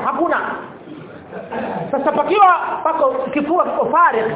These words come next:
hazina hivyo vitu, yakiingia mapenzi mengine, jua athari inayofuatia ni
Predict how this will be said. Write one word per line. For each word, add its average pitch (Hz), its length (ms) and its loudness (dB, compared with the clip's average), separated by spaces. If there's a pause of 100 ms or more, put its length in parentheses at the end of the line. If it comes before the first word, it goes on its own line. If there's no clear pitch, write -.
(220)
hazina 330 460 2
hivyo 311 240 4
vitu, 294 380 2
yakiingia 311 680 2
mapenzi 311 380 2
mengine, 285 500 2 (360)
jua 302 440 2
athari 320 440 2
inayofuatia 247 680 2
ni 226 80 0